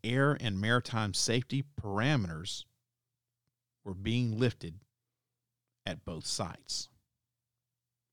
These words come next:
So, as of Friday, February seventeenth, according to the United States government,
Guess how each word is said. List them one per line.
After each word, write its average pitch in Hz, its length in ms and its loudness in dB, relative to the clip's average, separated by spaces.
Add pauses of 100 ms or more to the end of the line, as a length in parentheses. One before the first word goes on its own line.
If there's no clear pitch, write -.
(840)
So, 113 440 6 (2500)
as 135 200 8
of 117 440 4 (1120)
Friday, 123 300 6
February 107 440 2
seventeenth, 107 720 -2 (1300)
according 131 480 8
to 123 120 -2
the 113 80 -2
United 98 300 0
States 87 260 -4
government, - 440 -8